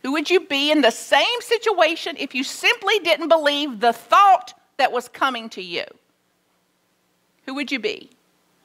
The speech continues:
Happier? Answer it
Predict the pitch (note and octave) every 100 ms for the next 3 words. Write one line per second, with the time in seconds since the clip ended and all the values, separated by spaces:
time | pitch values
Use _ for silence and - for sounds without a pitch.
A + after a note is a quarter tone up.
0 | _ _ _ _ _ _ _ _ _ _
1 | _ _ G3 F#3 - A3+ B3 D4 A#4 C#5+
2 | _ _ _ _ _ _ _ _ _ _
3 | _ _ - C#4+ A4 A#4